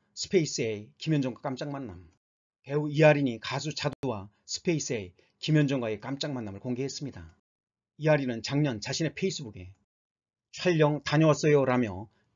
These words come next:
영화 씨파티 때나 쫑파티 때 늘 자두 사모님의 잘가를 불렀는데 드디어 만났습니다. 노래방 다닐 적 가장 목 컨디션 좋을 때만 부를 수 있었던 스페이스 A의 섹시한 남자의 주인공 김현정 사모님까지 드디어 뵙다니라고 글을 올렸습니다.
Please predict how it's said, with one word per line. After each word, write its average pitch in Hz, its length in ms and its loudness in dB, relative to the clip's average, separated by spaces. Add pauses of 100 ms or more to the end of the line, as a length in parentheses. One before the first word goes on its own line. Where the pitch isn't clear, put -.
(160)
영화 139 240 4
씨파티 160 440 -2
때나 98 400 -4
쫑파티 156 400 -2
때 104 240 -10 (240)
늘 165 280 6
자두 151 240 -2
사모님의 123 440 -2
잘가를 139 420 2
불렀는데 135 600 2 (320)
드디어 156 360 2
만났습니다. 101 720 -8 (320)
노래방 156 400 -2
다닐 151 260 0
적 - 240 -6 (180)
가장 143 400 -4
목 147 220 0
컨디션 165 380 -2
좋을 147 200 0
때만 139 240 -2
부를 143 160 -2
수 - 120 -4
있었던 107 500 -8 (240)
스페이스 - 540 -2
A의 123 280 -2
섹시한 147 360 -2
남자의 135 260 0
주인공 101 380 -4 (280)
김현정 147 460 4
사모님까지 135 480 -2
드디어 127 220 -4
뵙다니라고 104 720 -4
글을 127 160 -4
올렸습니다. 123 640 -6